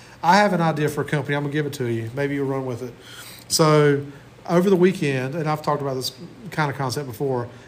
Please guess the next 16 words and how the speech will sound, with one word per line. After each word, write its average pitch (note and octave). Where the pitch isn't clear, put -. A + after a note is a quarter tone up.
I C#3+
was, D3+
um, C3+
did D3
the C3+
hamburgers D3
and C#3
hot C#3+
dogs C3+
for -
my C3
kid. C#3+
I C3
said, E3
"You E3+
know, E3+